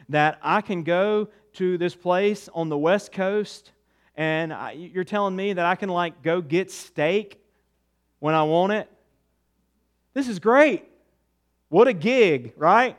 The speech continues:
That's the best gig you can have right there. But then I found out something. When I got back, y'all aren't gonna believe this,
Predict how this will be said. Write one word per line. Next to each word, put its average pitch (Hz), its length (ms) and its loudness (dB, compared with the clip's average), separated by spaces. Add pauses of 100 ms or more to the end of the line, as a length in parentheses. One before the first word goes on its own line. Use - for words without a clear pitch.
(260)
That's 262 140 -2
the 180 100 -4
best 208 340 0
gig 220 220 -2
you 220 100 -6
can 208 120 -4
have 202 280 0
right 165 220 -2
there. 175 300 -4 (920)
But 165 120 -2
then 262 100 -4
I 240 100 -2
found 208 260 -2
out 170 200 -4
something. 117 400 -12 (1400)
When 160 160 -2
I 220 140 2
got 196 420 2
back, 175 640 2 (500)
y'all 175 140 -2
aren't 190 120 -2
gonna 196 140 -4
believe 190 380 -2
this, 131 440 -10